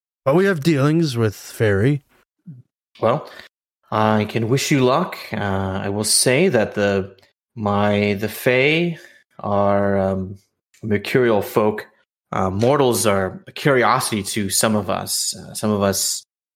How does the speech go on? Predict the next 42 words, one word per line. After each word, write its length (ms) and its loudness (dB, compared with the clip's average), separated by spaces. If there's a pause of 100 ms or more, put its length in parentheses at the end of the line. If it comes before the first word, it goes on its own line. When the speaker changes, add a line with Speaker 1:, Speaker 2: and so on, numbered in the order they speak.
(120)
Speaker 2:
take 140 -4
a 40 -2
special 420 0
interest 400 -2
in 140 -4
them, 260 -8
but, 220 -4
uh, 240 -4
often, 680 0 (440)
often 460 -2
that 160 2
interest 360 0
is 140 -4
maybe 300 2
not 520 0
y-, 60 -4
your, 880 -2
might 220 0
not 120 0
be 100 0
to 120 -10
your 260 2
benefit 440 0
or 20 2
your 140 4
liking. 800 0 (440)
I 60 -4
don't 120 2
know 120 2
much 420 0
about 280 0
this 340 0
Earl 720 2
of 120 -8
Yellow, 420 2
but 120 0
I've 200 -2
heard 180 0
of 100 0
him, 280 2
and, 220 -6 (440)
uh, 400 -10